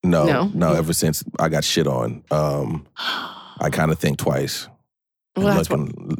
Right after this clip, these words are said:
Speaker 1: and ask her what she ate today. All right. Look
Speaker 2: This
Speaker 1: at her
Speaker 2: bitch had
Speaker 1: butt.
Speaker 2: Taco Bell?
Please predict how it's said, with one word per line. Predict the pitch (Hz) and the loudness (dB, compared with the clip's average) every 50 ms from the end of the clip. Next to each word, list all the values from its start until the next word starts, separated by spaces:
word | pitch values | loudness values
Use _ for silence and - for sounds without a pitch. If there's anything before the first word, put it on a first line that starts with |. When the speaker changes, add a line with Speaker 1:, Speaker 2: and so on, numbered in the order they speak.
| - 80 | -2 -2
Speaker 1:
and | 78 71 | 0 0
ask | 71 82 76 69 - | 0 0 0 0 0
her | 73 | 0
what | 73 71 | 0 0
she | - 71 - | 0 0 0
ate | - 82 76 - | 0 0 0 0
today. | - 73 71 64 55 62 - - - - _ _ _ _ - - | -2 -2 -2 0 -2 -4 -6 -8 -14 -18 _ _ _ _ -12 -8
All | - - | -6 -6
right. | - 50 - - _ _ _ _ _ _ - - _ _ _ | -6 -6 -8 -12 _ _ _ _ _ _ -20 -20 _ _ _
Look | - - 82 82 | 0 0 2 2
Speaker 2:
This | 165 - | 2 2
Speaker 1:
at | - | 4
her | 78 - | 2 2
Speaker 2:
bitch | - | 4
had | - 185 | 4 4
Speaker 1:
butt. | 165 - | 4 4
Speaker 2:
Taco | 151 160 165 175 - 202 | 2 2 0 0 0 0
Bell? | 190 202 208 214 226 240 | 0 2 0 0 -2 -6